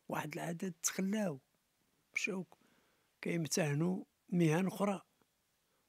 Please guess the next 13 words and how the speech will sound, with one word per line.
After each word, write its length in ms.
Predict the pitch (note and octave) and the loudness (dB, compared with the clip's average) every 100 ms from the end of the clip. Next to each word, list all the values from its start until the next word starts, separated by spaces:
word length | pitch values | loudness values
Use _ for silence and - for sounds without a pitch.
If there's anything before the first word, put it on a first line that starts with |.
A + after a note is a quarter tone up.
| - | -8
وفيهم 540 | D3+ - F3 D3 D#3 | -6 0 0 2 0
اللي 200 | D3+ D3 | -2 -2
كيزاوجوا 1200 | - D#3+ D3+ - D#3 D#3 C3+ F#3 G#3 F3+ C#3+ G3 | -2 0 -2 -2 -2 -2 2 2 2 0 0 -2
بين 480 | D#3 D#3 D#3 F3+ F3+ - - - - | -2 -4 -4 -6 -8 -12 -20 -20 -10
هذه 680 | C#3+ D#3 D#3+ D3 C3+ C3+ - - | -4 -2 -2 -2 -4 -4 -8 -8
الم-، 260 | C#3+ C3+ C#3 - | -6 -6 -8 -10
بين 460 | C#3+ C3+ B2+ C3+ A#2+ A#2 - | -12 -10 -8 -8 -8 -10 -10
الفن، 340 | C#3+ A2+ A#2+ A#2 - | -12 -10 -8 -8 -8
الفن 500 | C3+ A2+ F#3+ G#3+ G3+ - - - - | -8 -6 -2 0 0 -6 -20 -20 -8
ومهنة 800 | A3 F#3 F3 E3 D#3+ C3 C3 - | 0 2 2 2 0 0 -4 -6
أخرى 520 | - - C#3+ F3+ G3 | -8 -6 -4 -4 -4
لكي 420 | F#3 D#3 - D3+ D3 | -6 -8 -8 -6 -2
يستطيع 760 | B2+ - - - F3+ C#3 E3 | 2 2 0 -4 -2 -2 -4